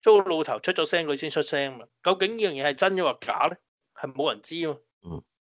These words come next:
Speaker 1: 下，所以，下，係冇人知道係真定假，呢樣嘢先係最緊要。如果，如果係，如果係真嘅，咁對佢嚟講係重創嘅喎。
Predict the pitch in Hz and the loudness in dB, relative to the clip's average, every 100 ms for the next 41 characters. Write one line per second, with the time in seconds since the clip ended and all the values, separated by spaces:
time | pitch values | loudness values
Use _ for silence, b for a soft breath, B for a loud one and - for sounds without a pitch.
0 | _ _ - 104 - _ _ - 151 185 | _ _ -8 -8 -8 _ _ -10 -4 -4
1 | 175 151 147 - _ _ - 156 110 104 | -4 -6 -8 -12 _ _ -14 -6 -4 -6
2 | _ _ - 160 143 123 117 120 147 156 | _ _ 0 2 2 0 -4 -2 -2 0
3 | 101 104 113 - 180 185 - 127 113 107 | 0 -2 -18 -14 -8 -8 -6 -4 -2 -2
4 | 135 127 98 - - - 170 190 135 117 | -2 -4 -12 -16 -16 -14 0 2 2 -2
5 | 127 156 127 120 117 113 120 - _ _ | -6 -4 -4 -8 -10 -12 -16 -20 _ _
6 | - 127 123 170 190 - - 139 135 131 | -18 -12 2 4 2 -2 -18 -8 -6 4
7 | 170 160 147 123 120 120 117 113 _ _ | 4 6 4 2 -2 -6 -8 -10 _ _
8 | 131 139 190 131 175 160 135 117 98 _ | -4 2 4 4 2 2 0 -6 -8 _
9 | _ _ - 160 156 147 143 127 135 110 | _ _ -10 -10 -6 -2 -2 0 0 0
10 | 123 143 113 - 107 131 110 107 104 98 | 0 0 -2 -6 -12 -8 -4 -6 -8 -18